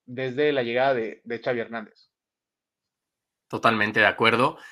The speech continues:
Speaker 2: Eh, producto del orden que ha impuesto el, el entrenador blaugrana, que evidentemente ha marcado un camino, que se ha tardado más o menos tiempo, pero hay un camino a seguir,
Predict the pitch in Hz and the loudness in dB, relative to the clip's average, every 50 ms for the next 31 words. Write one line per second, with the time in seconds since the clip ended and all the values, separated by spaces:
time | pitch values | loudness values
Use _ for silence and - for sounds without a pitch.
0 | - - - - - - 107 104 101 101 104 113 110 107 117 127 123 - 139 131 | -20 -20 -20 -14 -6 -2 0 0 0 -2 -2 0 0 2 2 0 0 0 2 4
1 | 127 123 123 123 120 - - - 104 101 104 101 104 104 101 101 98 107 117 123 | 6 6 6 4 2 0 -4 -8 -6 -2 0 2 2 2 2 2 2 4 4 4
2 | 127 123 123 113 113 117 117 113 110 113 113 113 113 - - 117 107 101 98 92 | 4 4 2 2 2 2 2 2 2 2 2 2 2 0 0 0 0 2 0 0
3 | 92 92 87 82 82 98 98 98 98 95 90 98 98 98 98 98 107 110 104 107 | -2 -4 -6 -6 -6 -6 -4 -4 -4 -6 -6 -4 -2 -2 0 2 2 0 0 2
4 | 107 98 95 95 110 120 123 131 151 175 165 - _ - 101 98 92 92 90 - | 2 2 4 6 6 6 6 4 2 0 0 -4 _ -8 -6 -4 -4 -4 -6 -8
5 | - _ _ _ - 107 104 107 117 123 123 123 117 120 120 117 120 113 107 101 | -12 _ _ _ -8 -2 0 0 0 2 2 0 0 0 0 0 0 0 0 0
6 | 101 - 107 104 110 110 104 - 95 90 95 98 95 90 - - _ _ - 104 | 0 2 2 2 2 2 -2 -4 -6 -6 -6 -8 -10 -12 -14 -20 _ _ -10 -4
7 | 95 120 117 - 113 107 110 117 113 110 107 113 117 - 110 104 107 104 101 - | -2 0 4 4 6 8 8 6 6 6 6 6 6 4 2 -2 -2 -4 -4 -2
8 | - 110 113 113 131 131 131 - 98 98 95 95 98 101 107 107 107 101 98 95 | -2 -2 -2 -2 -4 -4 -4 -4 -4 0 2 2 2 2 2 0 -2 -2 -2 -2
9 | 104 107 107 104 101 - 107 104 117 139 160 160 | -2 0 -2 -2 -2 -2 0 2 2 2 2 -2